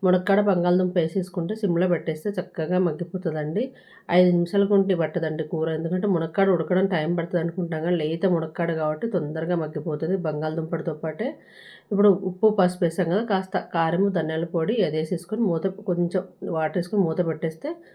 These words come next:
ఒకవైపు సంగటి అవుతుంది, ఈ వైపు కూర అవుతుంది. సంగటికి ఏంటంటే రాగి పిండి లేదండి, అందుకని మిక్సీ పట్టుకున్నా ఇప్పుడే. పిండి ఉందేమో అనుకున్నా, లేదు. అందుకని చెప్పేసి రాగులు ఎలానో మనం ఆడించి పెట్టేసుకొని పెట్టాను, కొద్దిగా మిక్సీ పట్టుకుందాంలే అని చెప్పేసి కొంచెం మిక్సీ పట్టేసుకొని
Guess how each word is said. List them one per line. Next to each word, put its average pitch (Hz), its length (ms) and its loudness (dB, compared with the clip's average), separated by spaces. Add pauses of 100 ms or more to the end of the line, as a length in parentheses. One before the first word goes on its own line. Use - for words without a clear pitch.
(320)
ఒకవైపు 190 400 4
సంగటి 170 340 0
అవుతుంది, 180 260 2
ఈ 196 60 4
వైపు 165 260 0
కూర 160 240 -2
అవుతుంది. 143 340 -4
సంగటికి 208 460 0
ఏంటంటే 180 320 2
రాగి 185 280 0
పిండి 196 260 2
లేదండి, 156 420 -4
అందుకని 165 360 0
మిక్సీ 175 300 -2
పట్టుకున్నా 151 460 -4
ఇప్పుడే. 143 280 -6 (560)
పిండి 220 200 6
ఉందేమో 196 380 6
అనుకున్నా, 180 340 0
లేదు. 165 360 2
అందుకని 185 360 0
చెప్పేసి 175 420 0
రాగులు 180 440 2
ఎలానో 165 320 4
మనం 165 260 4
ఆడించి 156 360 -2
పెట్టేసుకొని 175 540 0 (120)
పెట్టాను, 175 380 0 (100)
కొద్దిగా 185 420 2
మిక్సీ 165 340 -2
పట్టుకుందాంలే 165 580 0
అని 156 120 -4
చెప్పేసి 170 360 -4 (580)
కొంచెం 196 280 4
మిక్సీ 170 240 0
పట్టేసుకొని 165 640 0